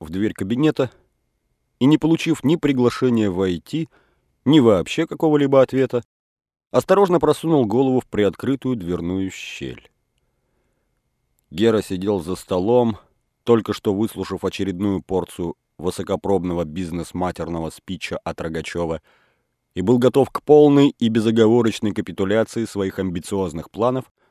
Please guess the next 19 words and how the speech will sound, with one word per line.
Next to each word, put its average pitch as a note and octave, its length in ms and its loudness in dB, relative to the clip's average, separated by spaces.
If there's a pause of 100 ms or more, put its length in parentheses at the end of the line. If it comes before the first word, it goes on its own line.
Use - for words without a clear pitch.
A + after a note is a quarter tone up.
(420)
а F2 100 -6
вместе B2+ 340 0
с - 100 -6
этим D#3 300 2
и A#2+ 120 2
с F#2+ 60 -4
собственным A#2+ 720 -2
самоустранением A2 1080 0
из F#2 160 -4
жизни G2+ 440 -2
яичного F#2 600 -4
домика. F2 480 -6 (1900)
Увидев D3 760 4 (320)
взъерошенную A#2+ 1200 4
голову G#2+ 540 4
Казакевича, A2 880 -2 (760)
он G2+ 160 -2
совершенно E3 600 2
скривился, A2 840 0